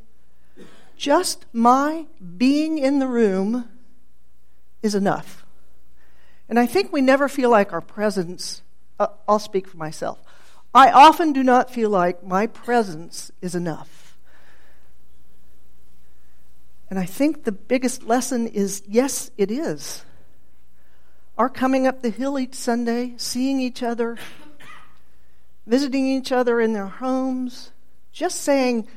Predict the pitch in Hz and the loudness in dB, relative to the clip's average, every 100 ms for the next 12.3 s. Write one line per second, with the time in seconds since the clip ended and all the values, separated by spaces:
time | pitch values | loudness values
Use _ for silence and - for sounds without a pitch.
0 | - - 370 339 208 190 208 226 254 277 | -12 -8 -6 -2 0 2 0 -4 -4 -2
1 | 269 311 320 - 302 - - 190 175 196 | -2 -2 -4 -4 -4 -4 -6 -4 -2 -4
2 | 208 214 - 208 220 233 - 226 240 - | -4 -4 -8 -8 -8 -8 -6 -2 -2 -4
3 | 294 285 - 233 240 233 285 285 294 415 | -10 -8 6 10 10 8 -4 -6 -4 -2
4 | 185 - - - 392 415 220 - - 247 | -2 -4 -8 -12 -12 -12 -10 -12 -4 -2
5 | 381 403 196 180 190 - - - - - | -2 -4 -6 -8 -8 -8 -8 -8 -8 -6
6 | - - - - - - - - - - | -6 -6 -6 -6 -6 -6 -6 -6 -6 -8
7 | - - - - 233 233 233 269 277 190 | -8 -8 -8 2 2 4 4 4 0 0
8 | - 180 - 160 156 156 - - - - | 0 0 0 -2 -4 -6 -6 -6 -8 -8
9 | - - - - - - - - - - | -8 -8 -8 -8 -8 -8 -8 -8 -8 -8
10 | - - - - - - - - - - | -8 -8 -8 -10 -10 -10 -10 -12 -12 -4
11 | 269 269 269 277 311 302 233 220 202 - | 0 0 2 4 6 6 4 4 2 2
12 | 208 190 196 | 4 4 0